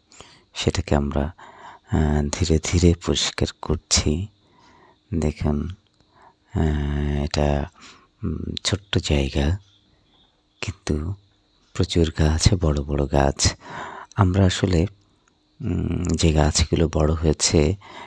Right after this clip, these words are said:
যদিও এই সামনের দিকটা সূর্যের আলো ঢোকে না গাছের ঘনত্বের কারণে, কিন্তু আমরা একটি গাছকেও মারতে চাইনি। আহ, নিচে দেখা যাচ্ছে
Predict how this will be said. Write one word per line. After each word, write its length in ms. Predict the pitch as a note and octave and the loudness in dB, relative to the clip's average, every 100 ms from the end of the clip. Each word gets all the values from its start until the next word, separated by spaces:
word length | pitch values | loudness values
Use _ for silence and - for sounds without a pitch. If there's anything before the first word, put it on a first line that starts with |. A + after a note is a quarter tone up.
| - - | -14 -2
যদিও 560 | F2 E2 F#2+ F#2+ F2 F#2+ | 4 4 4 4 4 4
এই 200 | F#2+ F2 | 2 2
সামনের 420 | - - E2 G2+ - | 4 2 2 -2 -4
দিকটা 280 | F#2+ - E2 - | -4 0 0 -2
সূর্যের 480 | - D#2+ D#2 D#2+ D2+ | -4 -4 2 4 4
আলো 180 | D2 D2 | 4 2
ঢোকে 400 | - D2+ - D2 | -2 -4 -2 -2
না 160 | D2 | 0
গাছের 460 | D2+ D2+ - - D2+ - - - - - - | 0 -2 -2 -4 -4 -8 -14 -20 -20 -12 -4
ঘনত্বের 600 | - D#2 D2 - - - | 0 2 0 -2 -2 0
কারণে, 540 | - D2+ D2 D2+ D#2 F#2+ _ _ _ _ _ _ _ - - | 0 0 0 -4 -6 -8 _ _ _ _ _ _ _ -12 -6
কিন্তু 220 | G2 E2+ | 0 2
আমরা 400 | D#2+ D#2+ D#2 E2 - - | 2 4 4 4 -2 -8
একটি 280 | - - | -2 2
গাছকেও 580 | E2+ E2 E2 - - F2 | 4 2 2 0 2 2
মারতে 340 | D#2 D#2 - D2+ | 2 -4 -4 -2
চাইনি। 520 | D#2 D2 D2+ D2+ E2 _ _ _ _ _ _ _ _ - - _ _ _ _ _ G#2+ | 2 2 2 -4 -6 _ _ _ _ _ _ _ _ -20 -20 _ _ _ _ _ 0
আহ, 360 | F2+ D#2+ D2+ | 2 4 2
নিচে 280 | D#2 E2+ E2 | 2 2 2
দেখা 260 | D#2 D#2 D2+ | 4 4 4
যাচ্ছে 560 | D2 - - E2 E2 | 2 0 0 4 4